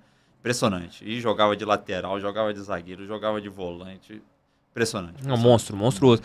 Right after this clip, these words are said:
Speaker 1: Jogou
Speaker 2: Primeiro
Speaker 1: no
Speaker 2: trabalho do
Speaker 1: Botafogo.
Speaker 2: jogou, não, jogou no Botafogo em noventa e dois, é naquele
Speaker 1: Isso.
Speaker 2: time.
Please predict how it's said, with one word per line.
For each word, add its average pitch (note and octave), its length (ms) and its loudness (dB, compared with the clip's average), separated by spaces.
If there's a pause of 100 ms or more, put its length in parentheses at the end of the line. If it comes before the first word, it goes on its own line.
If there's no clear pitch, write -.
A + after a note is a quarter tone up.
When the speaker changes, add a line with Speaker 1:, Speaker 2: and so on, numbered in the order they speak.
Speaker 1:
Jogou G#2+ 120 -2
Speaker 2:
Primeiro G2+ 220 8
Speaker 1:
no A#2+ 60 4
Speaker 2:
trabalho A3+ 300 8
do G#3+ 80 6
Speaker 1:
Botafogo. G#3 280 4
Speaker 2:
jogou, C#3 340 8 (140)
não, A3 120 6
jogou B2 180 4
no B2 60 4
Botafogo C3 800 4 (140)
em B2 120 -4
noventa B2 340 6
e C#3 60 8
dois, C#3+ 280 8
é E3 60 6
naquele C3 280 6
Speaker 1:
Isso. F2+ 120 -4
Speaker 2:
time. C3+ 180 4